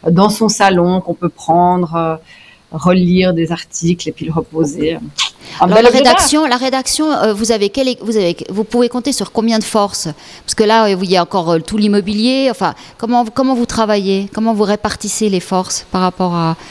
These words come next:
Speaker 2: à vos trois titres ?
Speaker 1: Ouais. Alors, dans, en fixe, euh, on est, on n'est pas beaucoup de journalistes en fixe. En fait, il y a Serge et moi et puis une autre journaliste qui s'appelle Julie Muller.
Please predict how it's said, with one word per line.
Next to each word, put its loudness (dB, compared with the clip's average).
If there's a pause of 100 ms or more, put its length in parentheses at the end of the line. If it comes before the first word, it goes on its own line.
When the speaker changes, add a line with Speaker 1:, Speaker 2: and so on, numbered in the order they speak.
(120)
Speaker 2:
à 0
vos 0
trois 0
titres ? -8 (1000)
Speaker 1:
Ouais. 0 (180)
Alors, 0
dans, 0
en 0
fixe, -4
euh, 4
on 2
est, 2
on 2
n'est 2
pas 0
beaucoup -2
de -2
journalistes 0
en 0
fixe. -6
En 0
fait, -4
il 2
y 2
a -2
Serge -2
et -2
moi 2
et 0
puis -16
une 0
autre -2
journaliste 0 (420)
qui -20
s'appelle -2
Julie 2
Muller. 2